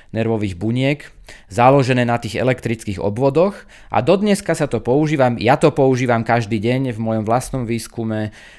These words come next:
a, a dneska sa to používa napríklad, e, v, vo veľkých projektoch, ktoré sa snažia simulovať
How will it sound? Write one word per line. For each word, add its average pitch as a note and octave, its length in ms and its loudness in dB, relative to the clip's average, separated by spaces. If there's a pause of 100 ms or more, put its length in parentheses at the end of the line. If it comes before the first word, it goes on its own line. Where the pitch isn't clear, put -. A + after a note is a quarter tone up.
a, - 80 -16
a G2+ 400 -2 (1040)
dneska B2 400 -2
sa B2 160 -4
to B2 80 -2
používa B2 400 0
napríklad, B2 640 0
e, - 20 -16 (460)
v, G2+ 260 -4 (460)
vo A2+ 240 -6
veľkých B2+ 400 2
projektoch, B2 640 2 (440)
ktoré A#2 240 -2
sa B2 80 -4
snažia A#2 480 -2
simulovať A#2 800 -2